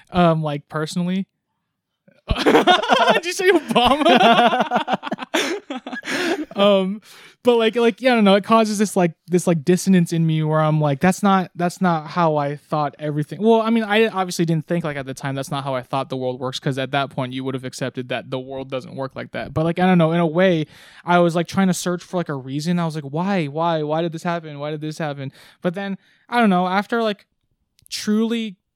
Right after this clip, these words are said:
'cause when I committed to being a writer after being an esports caster, I used to do, like, homework for esports casting where I would, like, get online. I would, I would try to, like, tune my skill. I would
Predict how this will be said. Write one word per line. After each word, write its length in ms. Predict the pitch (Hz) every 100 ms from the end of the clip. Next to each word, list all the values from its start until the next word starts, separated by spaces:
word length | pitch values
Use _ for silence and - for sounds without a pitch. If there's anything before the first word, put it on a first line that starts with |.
| _
'cause 160 | 233 185
when 120 | 208
I 80 | 214
committed 420 | 220 226 262 208
to 180 | - 202
being 380 | 151 170 175 175
a 80 | 139
writer 440 | 135 135 123 120
after 400 | 117 143 - 143
being 280 | 131 139 135
an 120 | 123
esports 480 | 127 135 - 127 -
caster, 480 | 123 117 - 120 120 _ _ - _ _ _ -
I 80 |
used 220 | 175 208 -
to 60 |
do, 180 | 196 214
like, 160 | 180 143
homework 460 | - 160 180 208 _
for 180 | 226
esports 420 | 214 220 - 220 -
casting 460 | 226 220 233 226
where 160 | 175 151
I 120 | 151
would, 220 | 151 143
like, 340 | 135 123 123 _ _ _ _ _ -
get 160 | 175
online. 600 | 175 175 156 156 156 160
I 100 | 151
would, 240 | 151 147 143 - -
I 100 | 160
would 100 | 160
try 180 | 180 170
to, 120 | 160
like, 260 | 156 143 -
tune 340 | - 170 165
my 160 | 156 147
skill. 560 | - 160 156 156 156 _ _
I 80 | 143
would 100 | 147